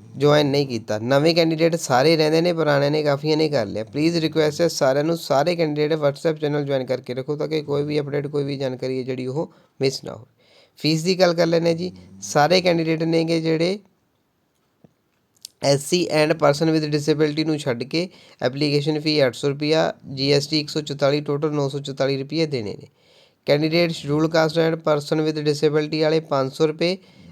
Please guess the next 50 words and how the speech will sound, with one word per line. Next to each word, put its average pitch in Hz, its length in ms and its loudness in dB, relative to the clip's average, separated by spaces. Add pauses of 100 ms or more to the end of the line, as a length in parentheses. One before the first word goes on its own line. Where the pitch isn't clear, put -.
ਐਪਲੀਕੇਸ਼ਨ 147 540 0
ਫੀ 160 220 -2
ਹੋਊਗੀ, 165 300 0
ਜੀ 151 180 -2
ਐਸ 147 140 2
ਟੀ 151 120 -2
ਨੱਬੇ 139 260 -2
ਰੁਪਏ, 151 180 0
total 151 300 0
ਪੰਜ 143 220 -2
ਸੌ 143 120 -4
ਨੱਬੇ 131 260 -2
ਰੁਪਏ 127 240 -6
ਕੈਂਡੀਡੇਟ 123 440 -4
ਨੇ 151 160 -4 (320)
ਦੇਣੇ 113 240 0
ਨੇ। - 180 -16 (160)
ਠੀਕ 156 160 0
ਹੈ 190 80 4
ਜੀ। 135 140 -4 (380)
ਐਸ 143 220 2
ਸੀ 185 140 0
ਤੇ 185 140 4
ਪੀ 170 180 -2
ਡਬਲਯੂ 160 280 4
ਡੀ 160 60 0
ਨੂੰ 165 300 0
ਛੱਡ 135 280 0
ਕੇ 156 180 0
ਬਾਕੀ 151 320 0
ਸਾਰਿਆਂ 135 300 0
ਦੇ 143 120 0
ਨੌ 135 180 -2
ਸੌ 139 120 -8
ਚੁਤਾਲੀ 127 400 -4
ਰੁਪਏ 131 340 -8 (300)
ਹੋਣਗੇ 117 300 -2
ਜੀ। - 180 -16 (300)
ਐਸ 131 160 0
ਸੀ 160 140 0
ਤੇ 165 160 0
ਪੀ 151 180 -4
ਡਬਲਯੂ 143 320 0
ਡੀ 139 180 -4
ਨੇ 170 160 -4 (240)
ਪੰਜ 127 180 2
ਸੌ 135 100 -2
ਨੱਬੇ 113 280 -4
ਕੈਂਡੀਡੇਟ 117 460 -6
ਨੇ 165 160 -6